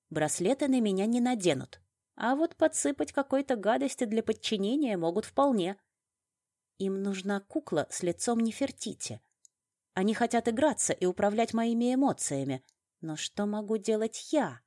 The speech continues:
Вступить в игру первой. А эмоции? Наблюдать. Вот как этот бегемотоподобный Фёдор,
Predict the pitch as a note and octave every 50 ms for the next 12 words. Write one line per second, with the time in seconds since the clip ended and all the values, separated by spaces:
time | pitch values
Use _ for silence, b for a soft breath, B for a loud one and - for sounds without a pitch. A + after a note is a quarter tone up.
0 | _ _ _ _ _ _ _ _ _ _ _ _ _ _ _ _ _ _ _ _
1 | - - - - - C#4 C4 - C#4 - - C4 B3+ A#3 C4 B3+ B3 B3 - E3+
2 | B2 A#2+ A2+ A#2 - - - _ _ _ _ _ _ _ _ _ _ _ _ _
3 | _ - B3 B3+ C#4+ D4+ F4 G4+ G4+ - - F#3+ D#3+ D3 D3 _ _ _ _ _
4 | _ _ _ _ _ - E4+ G4 E4+ D4 A#3+ F3+ F3 F3+ A3 - - - _ _
5 | _ _ _ _ _ _ _ _ _ _ _ _ - B3 A3+ A#3+ C4 C4 - -
6 | C4 B3+ - B3+ A#3+ B3 A3 G3+ G3 G3+ A3+ G3 A3+ G#3+ A#3+ A3+ - G3+ - A#3
7 | A3 A3+ A#3 G3 A3 B3 B3 - - D4+ C4+ D3+ A#2+ B2 A2+ -